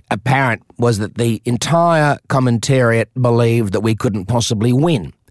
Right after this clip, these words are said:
And so one of the things that we needed to do was say to the Australian public,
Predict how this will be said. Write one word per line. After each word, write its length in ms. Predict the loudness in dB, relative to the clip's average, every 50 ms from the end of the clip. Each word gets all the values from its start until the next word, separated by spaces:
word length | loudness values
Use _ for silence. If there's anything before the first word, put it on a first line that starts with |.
| _ _ _ -20 -20 -20 -20 -20 -20 -20 -20 -20 -12 -4
And 160 | -2 0 0 2
so 160 | 2 0 2
one 180 | 2 2 2
of 60 | 2 0
the 100 | 0 0
things 280 | 0 0 0 0 0 0
that 80 | 0
we 180 | 0 2 2 2
needed 320 | 2 2 2 0 -2 -2
to 80 | -2 -4
do 500 | -2 0 2 2 2 0 -2 -4 -10 -14 _ _ _ _ -20 -20 -20 -20 _ _ _ -2
was 160 | -2 0 0
say 260 | 0 0 2 2 2 2
to 160 | 2 0 0
the 140 | 0 -2 -2
Australian 500 | -2 -2 -2 0 0 2 2 0 -2 -2
public, 460 | -2 -2 -2 -2 -2 -4 -6 -8